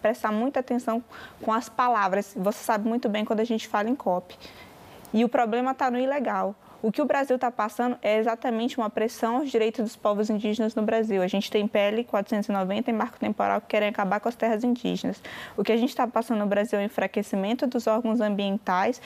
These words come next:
o enfraquecimento da própria legislação ambiental, né? Exemplo do licenciamento ambiental, que tá agora pra ser votado no Senado também, né? Que quer acabar com isso. Ou seja, o Brasil não, não, não tem que acabar com o desmatamento ilegal, ele tem que acabar com o desmatamento. E ele tem que começar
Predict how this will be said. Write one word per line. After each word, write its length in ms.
o 20
enfraquecimento 800
da 140
própria 360
legislação 540
ambiental, 640
né? 180
Exemplo 300
do 60
licenciamento 680
ambiental, 680
que 120
tá 140
agora 260
pra 140
ser 140
votado 340
no 160
Senado 480
também, 580
né? 120
Que 160
quer 140
acabar 400
com 160
isso. 220
Ou 80
seja, 240
o 20
Brasil 260
não, 120
não, 220
não 240
tem 180
que 60
acabar 380
com 140
o 20
desmatamento 640
ilegal, 420
ele 80
tem 140
que 100
acabar 480
com 80
o 60
desmatamento. 760
E 60
ele 120
tem 140
que 100
começar 560